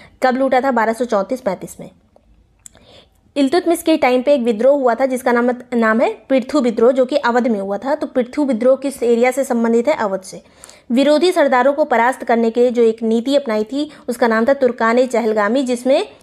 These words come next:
चालीस सरदार की एक टुकड़ी होती थी, जिसके माध्यम से इल्तुतमिश अपने विरोधी सरदारों को परास्त करता था।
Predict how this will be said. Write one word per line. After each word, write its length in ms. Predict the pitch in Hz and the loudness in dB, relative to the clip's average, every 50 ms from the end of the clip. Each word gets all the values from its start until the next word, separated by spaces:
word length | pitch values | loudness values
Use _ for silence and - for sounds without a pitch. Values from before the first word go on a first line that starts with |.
| _ _ - | _ _ 0
चालीस 320 | 262 240 240 269 277 254 | 0 2 2 0 -2 -2
सरदार 340 | 269 233 220 226 226 226 226 | -2 0 0 0 0 0 -2
की 120 | 233 262 | -2 -2
एक 120 | 262 247 254 | -2 -2 -2
टुकड़ी 260 | 240 220 226 220 247 254 | -4 -6 -4 -4 -2 0
होती 260 | 247 233 240 240 233 | 0 0 0 -2 -6
थी, 280 | 233 254 285 370 - _ _ _ _ _ 226 | -6 -8 -10 -10 -12 _ _ _ _ _ -6
जिसके 260 | 240 240 247 269 277 | -6 -4 -2 -2 0
माध्यम 360 | 254 233 220 208 233 226 233 | 0 0 0 0 0 -2 0
से 160 | 226 277 294 | -2 -2 -2
इल्तुतमिश 520 | 294 - 226 233 247 240 240 254 277 294 - | -2 -2 -2 0 0 0 0 -2 -6 -4 -6
अपने 220 | 190 - 247 247 | -4 -2 -2 -2
विरोधी 400 | 220 214 226 220 220 214 285 285 | 0 2 2 2 2 2 0 -2
सरदारों 440 | - 247 202 196 202 196 196 202 202 | -2 -2 -2 -2 -2 -4 -4 -4 -4
को 80 | 277 | -4
परास्त 360 | 277 - 208 185 175 170 175 - | -4 -2 -2 -2 -4 -6 -8 -10
करता 280 | - 170 - - 180 | -14 -12 -10 -12 -14
था। 160 | 175 - - | -14 -14 -20